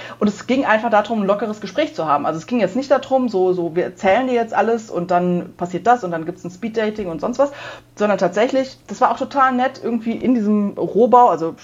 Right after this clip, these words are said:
klingt jetzt schlimmer, als es tatsächlich war, irgendwie arrangiert mit Essen und Trinken und was weiß ich was, ne, so ein bisschen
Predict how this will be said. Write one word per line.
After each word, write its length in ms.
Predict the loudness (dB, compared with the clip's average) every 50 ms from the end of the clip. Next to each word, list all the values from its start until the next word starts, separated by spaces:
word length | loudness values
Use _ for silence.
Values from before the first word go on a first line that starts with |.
| -20 -20 _ -16
klingt 180 | -14 -10 -10
jetzt 120 | -10 -10 -8
schlimmer, 220 | -8 -6 -4 -4
als 120 | -4 -6
es 100 | -8 -12
tatsächlich 460 | -8 -8 -6 -6 -6 -8 -8 -10 -4 0
war, 280 | 2 2 2 2 0 -8 -20 -20 -20 _ _ _ _ -8
irgendwie 300 | -6 -6 -4 -2 0 0
arrangiert 440 | 0 0 0 0 0 0 0 0 0
mit 140 | -2 0 0
Essen 260 | 0 0 0 -2 -6
und 200 | -6 -8 -8 -4
Trinken 320 | -2 -2 -2 -2 -4 -6
und 160 | -8 -8 -6
was 140 | -6 -6 -6
weiß 100 | -6 -10
ich 160 | -10 -6 -2
was, 160 | 0 0 0 -2
ne, 160 | -4 -6 -4
so 100 | -6 -6
ein 60 | -6
bisschen 400 | -6 -8 -4 -4 -4 -4 -4